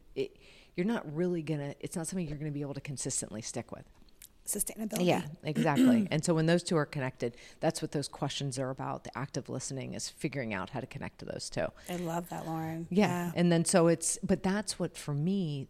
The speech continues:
Speaker 1: the training and executive coaching did for me.
Speaker 2: Mm-hmm.
Speaker 1: Like, y-, n-,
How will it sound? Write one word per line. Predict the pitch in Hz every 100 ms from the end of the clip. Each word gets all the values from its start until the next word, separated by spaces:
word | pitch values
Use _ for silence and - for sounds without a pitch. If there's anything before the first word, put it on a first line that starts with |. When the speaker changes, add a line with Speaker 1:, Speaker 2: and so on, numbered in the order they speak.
| 123
Speaker 1:
the | 139
training | - - 156 160 147 127
and | 127 123 - - _ -
executive | 131 143 - 117
coaching | - 143 131 123 -
did | 131 131
for | - 143
me. | 151 170 214
Speaker 2:
Mm-hmm. | 208 214
Speaker 1:
Like, | 151 143 - -
y-, | 156 - 170
n-, | 165 -